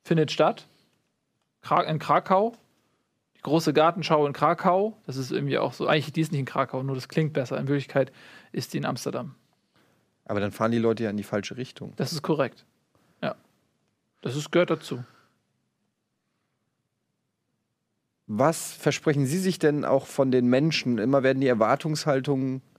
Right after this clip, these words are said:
Speaker 2: ja an das Jahr gerichtet.
Speaker 1: Ja.
Speaker 2: Aber gibt es vielleicht auch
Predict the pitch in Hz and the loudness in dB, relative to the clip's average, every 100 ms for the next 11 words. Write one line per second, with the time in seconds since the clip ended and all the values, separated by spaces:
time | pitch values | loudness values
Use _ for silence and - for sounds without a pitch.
0 | _ _ _ - 120 101 110 113 110 117 | _ _ _ -2 0 2 0 -2 0 2
1 | 110 127 147 135 147 - 143 139 - - | 4 4 2 -2 -4 -4 -2 -2 -6 -2
2 | 139 123 110 123 143 - 123 120 - 120 | 0 2 0 -4 -6 0 0 0 0 0
3 | 120 - | -2 -10